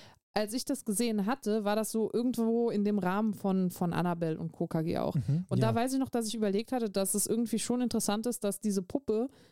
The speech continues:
Speaker 1: de facto sehr viel, ich meine, Annabelle macht schon nicht viel, <laughs> wenn wir ehrlich
Speaker 2: <laughs>
Speaker 1: sind, aber diese Puppe macht eigentlich weniger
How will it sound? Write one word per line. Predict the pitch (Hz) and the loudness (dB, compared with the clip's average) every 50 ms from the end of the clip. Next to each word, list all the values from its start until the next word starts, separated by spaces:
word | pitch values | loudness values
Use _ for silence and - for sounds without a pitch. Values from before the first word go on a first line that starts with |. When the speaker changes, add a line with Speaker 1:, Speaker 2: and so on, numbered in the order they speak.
| _ _ _ _ _ _ _ _ - - - | _ _ _ _ _ _ _ _ -20 -6 -4
Speaker 1:
de | 208 208 | -4 -2
facto | - 247 247 - - 262 247 | -2 -4 -6 -2 -2 -2 -2
sehr | 220 190 185 196 202 202 | 0 0 0 -2 -2 -2
viel, | - - 214 - - | -4 -10 -14 -4 -2
ich | 190 190 208 202 - | 0 0 2 2 0
meine, | 208 196 - | -2 0 0
Annabelle | 202 214 208 170 185 165 | 0 0 0 0 -2 -2
macht | 170 175 - - | -2 -2 -4 -2
schon | - 185 170 | -2 0 0
nicht | 170 - - | 0 -2 -2
viel, | - 175 190 262 311 - - | -2 0 0 0 0 -2 -4
<laughs> | 160 123 - | -4 -4 0
wenn | - 170 165 | 2 2 2
wir | 175 | 4
ehrlich | - 175 175 - - | 4 4 4 4 4
Speaker 2:
<laughs> | |
Speaker 1:
sind, | 196 202 269 - - - - - - 180 - | 2 -2 -2 -6 -10 -18 -16 -14 -14 -6 -2
aber | - 202 214 214 208 208 208 - - - - - _ _ _ _ _ _ _ | 0 2 2 2 2 0 -2 -4 -8 -18 -20 -20 _ _ _ _ _ _ _
diese | 196 190 240 247 269 277 | -4 -2 0 0 0 2
Puppe | - 330 294 269 269 254 | 0 0 0 2 0 0
macht | 254 254 - - 107 | 0 -2 -2 -2 -2
eigentlich | 165 220 247 269 247 269 247 220 - - | 0 0 0 0 0 -2 -2 -2 -6 -6
weniger | - 190 180 175 180 175 190 226 269 330 359 349 349 359 370 370 381 | -6 -6 -4 -2 0 0 2 2 2 2 2 0 0 0 0 0 0